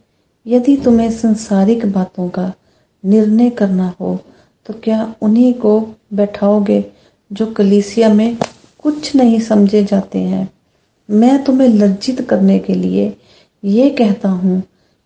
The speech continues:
क्या सचमुच तुम में एक भी बुद्धिमान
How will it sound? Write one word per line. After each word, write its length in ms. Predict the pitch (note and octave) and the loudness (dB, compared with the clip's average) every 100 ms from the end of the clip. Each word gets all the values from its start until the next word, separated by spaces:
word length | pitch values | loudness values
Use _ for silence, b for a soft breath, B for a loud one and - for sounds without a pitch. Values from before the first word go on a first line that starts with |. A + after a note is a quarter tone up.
| _ | _
क्या 160 | B3+ B3+ | -4 -4
सचमुच 640 | - A#3 A#3 C4+ D4 - - | -2 -4 0 2 2 0 -2
तुम 140 | A#3 | -2
में 380 | A3+ A3 A3+ A3 - _ _ | 0 0 0 -4 -12 _ _
एक 320 | G#3+ A#3 B3+ B3 | -2 0 0 0
भी 160 | B3 | 2
बुद्धिमान 760 | G#3+ G3+ G3 A3 G#3 G3+ G3+ | 2 0 2 2 4 4 2